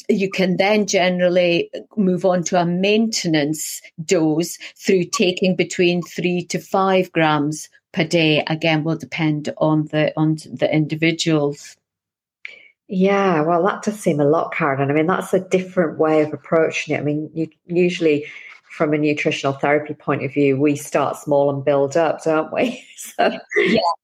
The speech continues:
Speaker 1: exactly. And I think that is another reason, again, why we would advocate,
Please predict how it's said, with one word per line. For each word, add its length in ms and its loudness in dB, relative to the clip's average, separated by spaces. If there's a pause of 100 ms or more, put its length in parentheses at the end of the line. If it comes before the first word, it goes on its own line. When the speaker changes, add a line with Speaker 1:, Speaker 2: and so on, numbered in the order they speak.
(300)
Speaker 1:
exactly. 840 -2
And 100 -2
I 60 0
think 220 -4
that 200 0
is 120 -2
another 360 0
reason, 720 0 (260)
again, 480 0
why 260 2
we 220 -6
would 160 -4
advocate, 800 -2